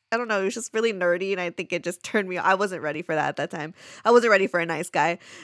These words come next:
And so I remember I ate my crepe, and I was like, "Oh my God, I'm so tired. I have to, like, go back home," you know? And he was, like, really hurt by that. Um, and I remember he kind of, it was like he kind of would keep, like, hitting me up afterwards, and I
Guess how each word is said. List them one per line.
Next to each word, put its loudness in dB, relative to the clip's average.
And -6
so 2
I 4
remember -2
I 2
ate -2
my 0
crepe, -2
and 0
I 2
was 0
like, -4
"Oh -6
my -8
God, -2
I'm -12
so -8
tired. -6
I -4
have -10
to, -10
like, -10
go -8
back -4
home," -8
you -12
know? -10
And -12
he -10
was, -8
like, -10
really -4
hurt -6
by -2
that. 0
Um, -2
and -6
I -2
remember -4
he -10
kind -4
of, -4
it -6
was -2
like 2
he -8
kind 2
of 4
would -2
keep, -12
like, -4
hitting -10
me -6
up 0
afterwards, -2
and -8
I -6